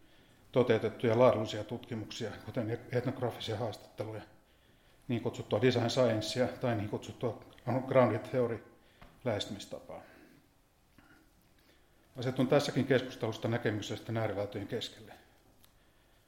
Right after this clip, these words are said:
Olen esimerkiksi tehnyt vuosittain keräämäni I T ja digitalisointibarometrikyselyn aineistoon perustuen kvantitatiivista tutkimusta.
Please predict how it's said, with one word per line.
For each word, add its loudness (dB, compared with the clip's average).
Olen 4
esimerkiksi 0
tehnyt 0
vuosittain 4
keräämäni 2
I 0
T -2
ja 0
digitalisointibarometrikyselyn -2
aineistoon 0
perustuen 4
kvantitatiivista -4
tutkimusta. -14